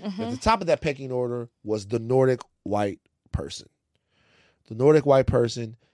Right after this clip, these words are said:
Speaker 2: seen as, uh, more intelligent, more competent,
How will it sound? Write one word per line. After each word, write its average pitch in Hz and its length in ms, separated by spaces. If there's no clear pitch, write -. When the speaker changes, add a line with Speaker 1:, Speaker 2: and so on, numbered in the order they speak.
Speaker 2:
seen 123 540
as, 101 680
uh, 76 380
more 101 220
intelligent, 127 600
more 92 280
competent, 120 600